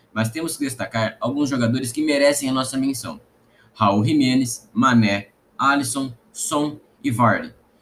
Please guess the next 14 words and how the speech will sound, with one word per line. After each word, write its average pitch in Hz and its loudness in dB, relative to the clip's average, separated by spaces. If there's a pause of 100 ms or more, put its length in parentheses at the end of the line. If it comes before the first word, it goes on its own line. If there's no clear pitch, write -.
(200)
e 110 0
muitos 151 0
outros. - -6 (420)
Já 139 -6
nessa 151 -6
temporada 107 -2
atual, 107 2
o 101 -2
Liverpool 110 4 (200)
ainda 151 0
é 156 0
o 151 2
líder, 123 2
porém, 120 0